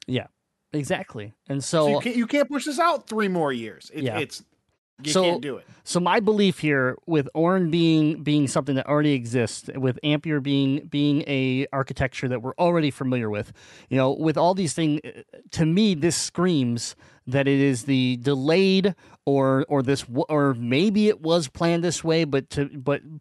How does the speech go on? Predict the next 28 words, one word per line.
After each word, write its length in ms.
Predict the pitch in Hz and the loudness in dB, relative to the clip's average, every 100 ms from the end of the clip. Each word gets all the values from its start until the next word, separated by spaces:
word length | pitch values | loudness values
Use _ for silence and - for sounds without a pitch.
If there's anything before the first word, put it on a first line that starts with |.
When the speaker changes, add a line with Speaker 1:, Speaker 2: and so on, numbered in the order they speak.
| - - | -20 -12
Speaker 1:
probably 600 | - 156 165 180 165 131 196 | -4 0 0 0 2 2 2
<laughs> 0 | |
delayed 600 | 160 135 147 156 151 156 - - | 0 2 2 2 0 -2 -6 -14
due 260 | 135 135 151 | -6 -2 -2
to 460 | 135 135 120 117 120 - | -2 -2 -2 -4 -6 -6
part 260 | 151 156 | -4 -4
shortages 640 | - 156 147 135 143 139 123 | -2 -2 0 0 0 0 0
and 200 | 107 104 | -4 -4
covid 460 | 151 147 131 143 | -2 0 0 0
and 240 | 131 120 123 | 0 -2 -2
everything 380 | 143 147 151 147 | -2 0 0 0
that's 160 | 131 | -2
happening. 500 | 139 131 151 156 175 - | -2 -4 -2 -4 -4 -2
This 180 | 190 196 | -2 0
is 340 | 190 175 123 - - - | 0 0 -2 -10 -20 -12
your 140 | 143 143 | -2 -2
Switch 360 | - 151 - | 0 -2 -4
Pro, 240 | - 139 139 | 0 2 2
your 180 | 127 127 | 2 -2
Super 360 | - 139 131 | -2 -4 -4
Switch, 360 | 123 131 131 - | -4 -2 -2 0
whatever 320 | 131 135 123 | 0 2 2
it 60 | 127 | 0
is, 180 | 127 | 0
and 160 | 135 135 | -2 -2
it 80 | 135 | 0
is 160 | 127 | 0
not 600 | 131 147 175 131 - - | 0 2 2 0 -4 -10